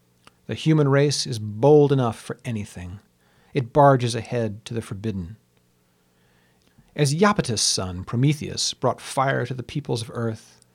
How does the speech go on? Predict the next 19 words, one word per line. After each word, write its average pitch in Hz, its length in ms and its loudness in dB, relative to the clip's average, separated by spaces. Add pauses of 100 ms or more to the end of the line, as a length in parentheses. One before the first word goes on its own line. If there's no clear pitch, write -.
(160)
with 113 120 -6
wicked 117 380 -4
deceit. - 480 -6 (1800)
After 156 280 4
the 147 100 0
theft 160 320 -2
of 143 80 -4
fire 147 320 0
from 131 160 -8
heaven, 107 460 -8 (580)
a 180 40 -8
troop - 400 -2
of 120 120 -4
new 156 260 2
fevers 95 680 -4 (100)
fell 135 260 -2
upon 127 280 -4
the 117 80 -4
land. 101 480 -6